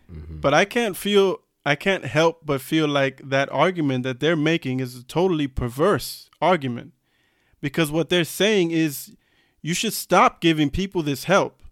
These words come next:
Speaker 2: so that they're forced to come work for me so that I can pay them shit money. That's, to me, that's the argument, and it's the wrong argument. If people are earning enough to live on unemployment, my friend, you need to pay them more,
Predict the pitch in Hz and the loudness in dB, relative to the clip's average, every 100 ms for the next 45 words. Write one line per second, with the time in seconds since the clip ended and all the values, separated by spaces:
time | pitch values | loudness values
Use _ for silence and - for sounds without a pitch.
0 | _ _ _ _ _ _ - 156 156 170 | _ _ _ _ _ _ -2 2 2 2
1 | 151 - 175 202 - 165 175 165 160 196 | 0 2 2 2 0 -4 0 0 2 2
2 | 214 - 175 202 208 151 190 _ _ _ | 0 -2 -2 0 2 0 -2 _ _ _
3 | _ - 175 165 180 196 180 190 190 160 | _ -2 2 4 4 2 2 4 4 2
4 | 143 - 214 - 180 220 - 151 _ _ | 0 2 2 2 0 0 -4 -12 _ _
5 | _ _ _ _ _ _ _ _ - 185 | _ _ _ _ _ _ _ _ 2 2
6 | - - 180 190 285 311 185 - 151 190 | 0 -4 0 2 2 2 0 2 4 4
7 | 202 160 139 131 143 135 165 175 156 214 | 4 -2 -2 -4 -4 0 4 4 4 2
8 | 185 117 165 _ _ _ _ - 160 - | 0 -10 -12 _ _ _ _ -2 -2 2
9 | 226 269 254 226 - 165 160 175 220 202 | 2 2 0 0 2 0 2 2 2 2
10 | 160 143 _ _ _ - 151 165 214 - | 0 -4 _ _ _ -4 0 2 2 0
11 | - 147 202 160 147 147 180 143 - 180 | -4 2 4 4 2 2 2 0 2 2
12 | 196 131 123 _ _ _ - 156 151 196 | 2 0 -4 _ _ _ -2 0 4 4
13 | 240 147 165 202 226 214 - 196 247 208 | 4 4 2 2 0 0 4 4 4 0
14 | 147 127 131 | 0 -2 -6